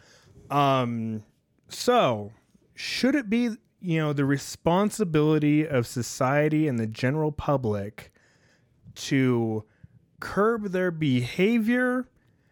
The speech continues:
and language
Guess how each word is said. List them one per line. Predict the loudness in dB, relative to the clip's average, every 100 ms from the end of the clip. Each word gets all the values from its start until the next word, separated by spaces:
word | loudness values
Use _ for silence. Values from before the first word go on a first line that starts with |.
| _ _ _ _ -14
and | 0 2 4 4 2 0 -2 -4 -6 -12 -16 -6
language | 0 2 4 2 2 2 0 -2 -6 -8 -8 -10 -12